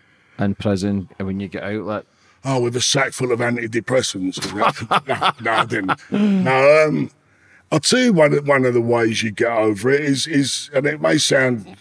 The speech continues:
Speaker 2: may sound a bit corny, but going to the gym. You know, if you go down to the gym, sometimes I feel a bit low or whatever, I go down to the gym, I have a nice workout.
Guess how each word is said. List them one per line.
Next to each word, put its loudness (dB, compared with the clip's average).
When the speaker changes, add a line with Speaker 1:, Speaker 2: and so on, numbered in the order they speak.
Speaker 2:
may 0
sound 0
a -2
bit -2
corny, 0
but -6
going 0
to -4
the -2
gym. 0
You -4
know, 0
if 0
you 2
go 2
down 4
to -2
the -2
gym, 0
sometimes 0
I 0
feel -2
a 0
bit -4
low 0
or 0
whatever, 0
I -4
go 0
down 0
to -2
the -2
gym, -2
I 0
have 0
a 0
nice -2
workout. -4